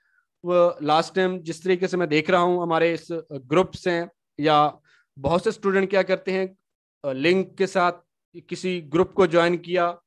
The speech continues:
या लिंक के जरिए किसी, अ, लेक्चर को ज्वाइन किया, वो जाते हैं वहाँ पे पाँच सात सेकंड के लिए, कुछ मिनट्स के लिए रुके, उसको देखा, उसको ऑब्जर्व किया और उसके बाद फौरन क्या कर जाते हैं,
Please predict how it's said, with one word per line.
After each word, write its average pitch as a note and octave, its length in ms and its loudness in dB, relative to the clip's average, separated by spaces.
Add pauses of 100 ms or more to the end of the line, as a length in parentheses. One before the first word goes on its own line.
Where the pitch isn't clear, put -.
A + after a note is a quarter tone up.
(140)
या D#3 80 -2
लिंक F3 300 -2
के F#3 80 -2
जरिए E3+ 240 -4
किसी, D#3+ 340 -10 (380)
अ, C3+ 240 -2
लेक्चर D3 520 0
को F#3 140 2
ज्वाइन E3+ 260 2
किया, F3 300 -2 (600)
वो A#3+ 80 0
जाते G#3 380 0
हैं G3 260 -2 (300)
वहाँ E3 260 -2
पे F#3 200 2
पाँच F3 420 0
सात E3+ 240 0
सेकंड F3 320 -6
के E3+ 140 -4
लिए, E3 340 -4 (200)
कुछ - 260 -6
मिनट्स D#3 400 2
के F3 160 0
लिए E3 260 0 (240)
रुके, D#3+ 400 0
उसको E3 360 -8
देखा, D#3+ 380 0
उसको D#3 260 -4
ऑब्जर्व C#3 360 -2
किया E3 400 -4 (260)
और F3 80 2
उसके F3+ 200 -4
बाद F3+ 160 2
फौरन F#3 280 0
क्या F3+ 160 0
कर E3+ 180 0
जाते D#3 280 -4
हैं, F3 200 -10